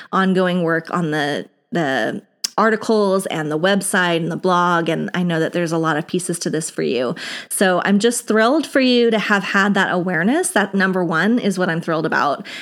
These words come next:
And number two, I'm so glad that the method and the, um, process is helping you move forward in a way that you hadn't been able to do before. So those are our stories. And I think that,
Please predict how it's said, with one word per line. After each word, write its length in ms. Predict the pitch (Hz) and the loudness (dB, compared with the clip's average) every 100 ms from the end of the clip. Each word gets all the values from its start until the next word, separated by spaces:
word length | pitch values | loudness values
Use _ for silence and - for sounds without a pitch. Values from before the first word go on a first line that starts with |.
| - | -4
And 160 | 202 202 | 2 4
number 180 | 202 202 | 2 0
two, 480 | - 247 233 220 - | 0 2 4 4 2
I'm 220 | 202 196 | 2 2
so 240 | 196 - 202 | 2 0 0
glad 380 | 190 175 165 170 | 2 2 2 0
that 140 | 160 | 0
the 100 | 170 | 0
method 540 | 165 165 - 175 160 - | 0 0 0 0 0 -2
and 220 | 160 151 | -2 -2
the, 200 | 135 139 _ - | -4 -4 _ -8
um, 260 | 165 151 196 | -4 -4 -4
process 640 | - 190 - 156 156 - | 0 0 0 -2 -2 -2
is 260 | - 170 - | -2 -4 -2
helping 420 | 175 170 165 170 | -4 -2 -4 -2
you 280 | 160 160 156 | -2 -2 -2
move 220 | 156 156 | -2 -4
forward 340 | - 165 160 | -4 -4 -2
in 100 | 156 | -2
a 40 | 151 | -2
way 140 | 135 | -4
that 140 | - | -4
you 80 | - | -4
hadn't 320 | 156 147 120 | -4 -6 -6
been 140 | - - | -6 -6
able 200 | - 185 | -6 -8
to 120 | - | -6
do 160 | - - | -6 -4
before. 420 | - - - - 175 _ - - - - | -6 -6 -8 -6 -12 _ -20 -20 -20 -18
So 420 | - - 269 151 - _ _ _ _ _ - - | -8 0 2 2 -4 _ _ _ _ _ -16 -6
those 440 | 175 214 240 254 | 0 2 2 4
are 180 | 233 220 | 2 2
our 160 | 202 214 | 2 0
stories. 720 | 208 - 226 240 190 165 165 - | -2 0 2 2 2 0 -2 -2
And 380 | 185 185 180 | 0 0 0
I 200 | 175 185 | 0 0
think 360 | 190 214 220 208 | 0 0 0 0
that, 480 | 196 185 180 - | 2 2 2 -2